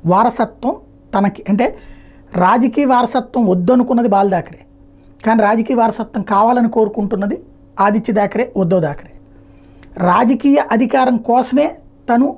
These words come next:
ఎన్సీపీ, ఆ, కాంగ్రెస్లతో పొత్తు పెట్టుకున్నాడు. ఇప్పుడు వెనక్కి రావాలంటే ముందు అదేమైంది, ఉద్ధవ్ థాక్రే పార్టీని చీల్చారు, షిండే యువతలకు వచ్చాడు. తీరా చూస్తే ఇప్పుడు షిండే కంటే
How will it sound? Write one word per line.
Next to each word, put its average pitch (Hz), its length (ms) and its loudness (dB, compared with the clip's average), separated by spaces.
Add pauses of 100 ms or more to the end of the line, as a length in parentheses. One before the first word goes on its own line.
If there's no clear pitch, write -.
(100)
ఎన్సీపీ, 247 580 0 (920)
ఆ, 208 100 2
కాంగ్రెస్లతో 240 600 0
పొత్తు 208 240 -4
పెట్టుకున్నాడు. 147 420 -6 (960)
ఇప్పుడు - 400 0 (120)
వెనక్కి 247 300 0
రావాలంటే 226 640 2
ముందు 247 400 2
అదేమైంది, 226 720 2
ఉద్ధవ్ 208 260 2
థాక్రే 226 340 0
పార్టీని 214 600 -2 (100)
చీల్చారు, 202 380 -2 (680)
షిండే 262 420 4
యువతలకు 202 340 -2
వచ్చాడు. - 600 -16
తీరా 240 160 2
చూస్తే 233 260 -2
ఇప్పుడు 202 160 -4
షిండే 233 340 2
కంటే 226 420 -2